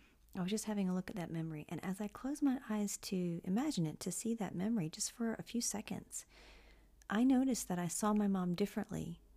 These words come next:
in that moment. She had brown hair. Um, she was maybe, I don't know, twenty years younger. I just saw her like that for just a moment. And then I kind of had this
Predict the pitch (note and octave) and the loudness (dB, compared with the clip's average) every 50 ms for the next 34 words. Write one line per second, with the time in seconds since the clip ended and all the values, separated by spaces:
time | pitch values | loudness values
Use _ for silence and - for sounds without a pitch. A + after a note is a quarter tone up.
0 | - - - - E3+ E3+ D#3+ D#3 - D#3 D3 C#3+ C#3 - - - - - - - | -20 -6 -2 0 0 0 0 -2 -4 -4 -4 -4 -6 -8 -12 -14 -18 -20 -20 -18
1 | - - - - - - - F#3+ D3 D#3+ D#3+ D#3 D#3 - G#3+ G#3+ A3 A3 A3 G#3+ | -20 -20 -14 -10 -6 -4 -4 -4 -4 -4 -6 -6 -6 -4 -4 -2 0 0 0 -2
2 | G3 - - G#3+ G#3 G#3 G#3 G#3 G3+ G3+ G3+ G3+ G3 G3 G3+ - - - - - | -2 -2 0 2 2 4 4 2 2 0 0 0 -2 -4 -6 -8 -16 -20 -20 -20
3 | - - - E3 D#3 D#3 D#3 D3+ D3+ D3+ D3+ D3 C#3+ C3+ - - - - - - | -16 -10 -8 -6 -4 -4 -6 -6 -8 -8 -10 -10 -10 -12 -14 -12 -8 -8 -6 -4
4 | F#3+ F3 E3 D#3 C#3 D3+ E3 E3+ D#3 D3 D3 D3 C#3+ C3 B2+ - - E3 F#3 F3+ | -4 -4 -4 -4 -4 -2 -2 -2 -2 -2 -2 -4 -6 -6 -6 -6 -6 -4 -4 -4
5 | D#3+ D#3 D3+ C#3+ D#3+ - - - F3+ D#3+ D#3+ D#3 D#3 D3+ D3 - - - - - | -4 -6 -6 -8 -10 -10 -8 -6 -4 -4 -4 -4 -6 -6 -8 -10 -12 -12 -2 0
6 | B3 B3 A#3+ A#3 A#3 A#3 A#3 A3+ A3 G#3+ G#3+ G#3+ G#3 - - - - - - - | 2 4 4 4 4 4 2 2 2 0 0 -2 -4 -8 -14 -20 -20 -14 -8 -8
7 | A#3+ B3+ D#4 D4+ - - - - A#3 G#3+ A3+ B3 A#3 - G3 F#3+ F#3+ F#3 - - | -4 -4 -2 0 0 0 2 2 2 2 0 0 -2 -2 -2 0 0 0 -2 -4
8 | - - E3+ E3 - - - - - G3 - - - - C#4+ D4+ D4+ - - C#4 | -4 -4 -4 -4 -4 -8 -8 -8 -6 -8 -6 -6 0 2 2 2 2 2 4 4
9 | G#3+ F#3+ F3+ G3 F#3 D3+ - - - - - - _ - - _ _ _ _ _ | 6 6 6 4 2 0 -2 -4 -10 -20 -20 -20 _ -20 -20 _ _ _ _ _
10 | _ _ _ _ _ _ - _ _ - G3+ G3+ A3+ A3+ A3+ A3 G#3 G3+ - A3 | _ _ _ _ _ _ -20 _ _ 4 6 8 8 8 6 6 4 2 2 2
11 | A#3 G#3+ F#3+ F#3+ - G3 G3 F#3+ - - F#3 F3+ - - - - | 2 4 2 0 -2 -4 -6 -4 -4 -2 -2 0 0 -2 -2 -4